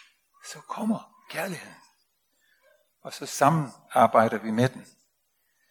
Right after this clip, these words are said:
Og når vi føler, at vi ikke har noget at give, så beder vi om det. For jeg mener, vi er skabt sådan, som jeg sagde, at vi kan give kærlighed, når vi har fået den. Det er også sådan, treenigheden fungerer.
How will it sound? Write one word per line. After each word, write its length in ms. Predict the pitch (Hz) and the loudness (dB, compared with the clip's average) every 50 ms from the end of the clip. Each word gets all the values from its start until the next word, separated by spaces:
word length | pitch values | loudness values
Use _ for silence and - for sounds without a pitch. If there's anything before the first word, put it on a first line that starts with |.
| _ _ _ _ _ _ _ _ _ - | _ _ _ _ _ _ _ _ _ -8
Og 160 | 131 131 127 | -4 0 2
når 120 | 131 127 | 2 2
vi 160 | 117 120 123 110 | 2 0 -2 -2
føler, 380 | - - 170 185 190 180 165 | 2 4 6 6 6 6 4
at 100 | 147 123 | 2 2
vi 180 | 117 135 139 - | 0 -4 -4 -2
ikke 200 | - 160 160 - | -2 -4 -2 -2
har 160 | - 151 139 | 0 2 2
noget 300 | 135 135 143 151 151 175 | 2 4 4 4 4 2
at 160 | - 143 127 | 2 -2 -2
give, 180 | - 165 165 160 - _ _ - | 0 -2 -4 -4 -6 _ _ -18
så 180 | - - - 131 - | -16 -14 -14 -14 -14
beder 200 | - 170 185 196 | -14 -14 -14 -14
vi 140 | 170 127 117 | -14 -16 -18
om 140 | - - - - | -18 -18 -18 -20
det. 100 | - - _ _ _ _ _ _ _ _ _ _ _ _ _ _ _ _ _ _ _ _ _ _ _ _ _ _ - | -20 -20 _ _ _ _ _ _ _ _ _ _ _ _ _ _ _ _ _ _ _ _ _ _ _ _ _ _ -12
For 100 | - 143 | -4 0
jeg 120 | 123 127 | 2 4
mener, 260 | 135 147 160 175 170 151 | 4 6 6 4 4 2
vi 160 | 127 139 135 | 2 2 0
er 40 | 127 | 0
skabt 420 | 123 - - - 180 185 185 - | 0 0 2 6 6 6 6 4
sådan, 440 | - - 160 156 - 151 135 131 - - _ _ | 2 4 4 4 4 2 -2 -2 -4 -8 _ _
som 280 | - - - 147 123 117 | -14 -4 0 2 4 4
jeg 160 | 117 113 107 | 4 2 2
sagde, 320 | - - 151 151 147 131 113 | 2 4 6 6 6 6 4
at 380 | - - - 123 113 - - - - - _ _ _ _ _ _ _ _ _ _ _ | 2 4 4 4 4 4 0 -14 -20 -20 _ _ _ _ _ _ _ _ _ _ _
vi 180 | - 127 117 127 | -12 -8 -8 -8
kan 260 | - - - 139 120 | -6 -6 -6 -6 -6
give 200 | - - 202 202 | -4 -4 -4 -4
kærlighed, 500 | - - 180 170 175 175 143 135 151 139 | 0 2 4 4 4 4 2 0 0 -2
når 120 | 139 139 | -2 -2
vi 100 | 127 123 | -4 -6
har 120 | 117 - 135 | -8 -8 -8
fået 360 | - - - 185 175 143 110 | -6 -4 0 2 2 0 0
den. 140 | - - - - _ _ _ _ _ _ _ _ _ _ _ _ _ _ _ _ _ _ _ _ _ _ _ _ _ _ _ _ _ _ _ _ _ _ _ _ _ _ _ _ _ _ _ _ _ _ _ _ _ _ _ _ _ _ - | -4 -10 -20 -20 _ _ _ _ _ _ _ _ _ _ _ _ _ _ _ _ _ _ _ _ _ _ _ _ _ _ _ _ _ _ _ _ _ _ _ _ _ _ _ _ _ _ _ _ _ _ _ _ _ _ _ _ _ _ -8
Det 80 | - 110 | -4 -2
er 40 | 110 | 0
også 160 | 110 110 - | 0 -2 -2
sådan, 220 | - 131 127 120 | -2 -2 0 -2
treenigheden 600 | 113 - - 123 135 135 131 120 117 123 117 107 | -2 0 -2 -2 0 0 0 0 0 0 -2 -2
fungerer. 400 | - - 117 110 - 123 123 117 | -2 -2 -2 -2 0 0 -2 -2